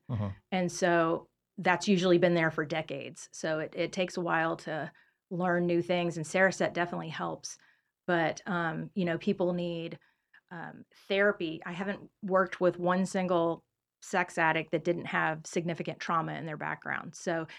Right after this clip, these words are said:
Speaker 2: and some people minimize their trauma, right? Trauma is just something that happens that you aren't capable, you know, it overwhelms your ability to deal with it. So it's not like you have to be in Afghanistan to have trauma.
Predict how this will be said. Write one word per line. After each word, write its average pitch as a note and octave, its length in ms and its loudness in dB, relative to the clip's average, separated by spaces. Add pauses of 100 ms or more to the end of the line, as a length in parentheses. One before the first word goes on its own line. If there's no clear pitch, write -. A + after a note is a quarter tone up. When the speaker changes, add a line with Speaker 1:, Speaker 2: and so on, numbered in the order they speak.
(100)
Speaker 2:
and G3+ 100 4
some A#3+ 140 4
people A3+ 240 4
minimize G3 600 8
their D#3+ 200 0
trauma, D#3 520 -4 (320)
right? F3+ 200 4
Trauma B3 300 8
is F#3+ 180 6
just G3+ 180 2
something G3 300 2
that E3 100 0
happens E3 480 0
that D#3 300 -4
you F#3 260 0
aren't F3 300 0 (400)
capable, D#3+ 640 -2
you F#3 80 -2
know, E3+ 100 -2
it F#3+ 140 6
overwhelms F3+ 560 4
your E3+ 80 0
ability D#3+ 380 -6
to D3+ 80 -12
deal E3+ 200 -6
with D#3+ 200 -10
it. - 180 -10
So F#3+ 220 2
it's F3 240 -2
not F3+ 200 2
like F3+ 220 0
you F3+ 60 -2
have E3+ 240 -2
to E3+ 80 -6
be D#3+ 340 -6 (380)
in F3+ 80 0
Afghanistan E3 680 -2
to D3+ 60 -6
have D3+ 200 -4
trauma. D#3 440 -4